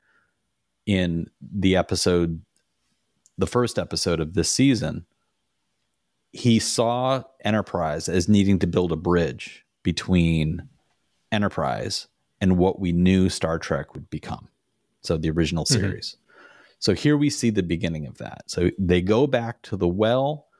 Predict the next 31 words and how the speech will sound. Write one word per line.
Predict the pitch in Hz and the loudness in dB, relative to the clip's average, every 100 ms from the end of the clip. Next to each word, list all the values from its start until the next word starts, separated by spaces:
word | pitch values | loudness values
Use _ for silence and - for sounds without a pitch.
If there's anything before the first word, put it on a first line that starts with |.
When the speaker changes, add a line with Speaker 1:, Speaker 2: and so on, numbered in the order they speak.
| _ _ _ - | _ _ _ -6
Speaker 1:
that | 87 | -2
we've | 90 85 | 0 0
seen | 120 120 123 | 2 2 0
before, | 127 - 82 78 80 - _ _ _ _ _ _ - | 0 0 2 0 -4 -10 _ _ _ _ _ _ -4
which | 92 | 0
is | 90 85 80 82 - _ _ _ _ | 2 2 0 -4 -8 _ _ _ _
the | 92 | 0
augments. | 85 73 - 60 - - - _ | 0 -2 -6 -10 -10 -12 -14 _
They, | 87 | 0
we | 85 76 85 78 | 2 2 2 0
see, | - - 98 85 85 - - | -2 0 2 2 -2 -8 -6
you | 85 | -4
know, | 76 | 0
this | 82 - | 2 2
is, | 95 85 | 2 0
this | 101 101 113 | 0 0 0
is | 135 104 | 0 0
the | 110 101 98 - _ - - | 2 2 0 -6 _ -20 -4
offshoot | 104 104 - 104 90 - | 0 0 0 0 0 0
of | 85 82 85 - - | -2 -2 -4 -16 -12
Khan. | - 92 - - - _ _ - | -6 -6 -6 -12 -16 _ _ -4
So | - 87 | 0 0
we're | 82 92 | 0 0
seeing | - - 101 92 87 90 | 0 2 2 2 2 0
Speaker 2:
Yep. | 82 | 0
Speaker 1:
them | 90 82 | 0 0
attempting | 80 - 95 85 85 78 | -2 -4 -4 -2 -2 -4
to | |
build | 76 78 80 | 0 0 0
that | 80 76 - | -2 -2 -6
bridge. | 76 - - - | -10 -10 -14 -20